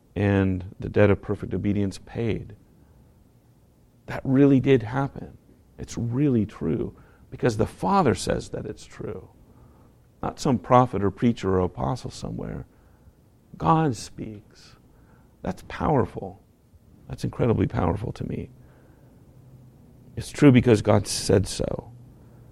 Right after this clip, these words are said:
<clears throat> And so in a very real way, the God who spoke through the prophets is now speaking to us directly in these verses about his Son.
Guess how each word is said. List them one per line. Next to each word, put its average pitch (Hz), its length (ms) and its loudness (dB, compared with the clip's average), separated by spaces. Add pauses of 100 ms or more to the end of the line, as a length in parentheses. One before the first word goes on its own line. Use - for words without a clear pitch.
(600)
<clears throat> 170 400 10 (640)
And 110 120 4
so 135 140 10
in 123 60 12
a 113 60 12
very 127 200 12
real 123 200 12
way, 113 200 12
the 110 100 4
God 107 240 6
who 101 140 -4
spoke 120 400 0
through 110 140 0
the 95 80 0
prophets 104 600 0 (420)
is 107 160 -2
now 110 200 8
speaking 104 760 0 (520)
to 113 280 8
us 98 480 6 (380)
directly 101 640 2
in 107 140 4
these 98 180 2
verses - 640 0 (540)
about 104 360 4
his 98 180 2
Son. 101 540 -4